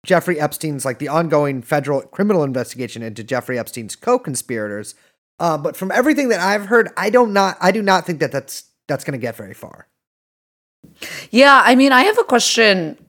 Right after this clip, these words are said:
Speaker 2: kind of about that because it seems like very convenient legal justification to kind of have this, like, "Oh,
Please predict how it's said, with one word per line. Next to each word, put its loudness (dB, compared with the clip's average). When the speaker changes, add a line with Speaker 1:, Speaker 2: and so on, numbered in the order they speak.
Speaker 2:
kind 0
of -2
about 4
that 6
because 2
it -6
seems 0
like 6
very 6
convenient -2
legal 2
justification 0
to -4
kind 4
of 2
have 4
this, 4
like, 2
"Oh, 6